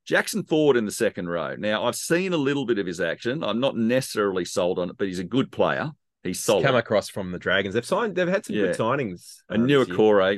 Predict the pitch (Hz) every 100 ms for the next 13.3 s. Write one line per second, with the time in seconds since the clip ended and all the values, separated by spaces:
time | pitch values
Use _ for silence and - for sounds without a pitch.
0 | 90 131 98 131 156 120 - 98 90 90
1 | 113 98 87 98 95 92 101 101 101 -
2 | 107 - - 156 143 104 98 90 82 104
3 | 104 113 113 135 160 143 123 104 131 151
4 | 147 120 95 127 - - 78 82 92 -
5 | 113 82 95 85 80 82 82 98 85 -
6 | 80 71 67 101 98 104 98 95 95 82
7 | 85 - 90 80 90 _ - - - 95
8 | 101 - 107 131 135 - - 123 - 80
9 | - 85 101 202 - _ 107 - _ _
10 | _ - 113 117 110 123 113 110 87 127
11 | 151 120 101 98 98 98 - 95 90 -
12 | 90 85 98 90 90 110 - - - 123
13 | 104 120 143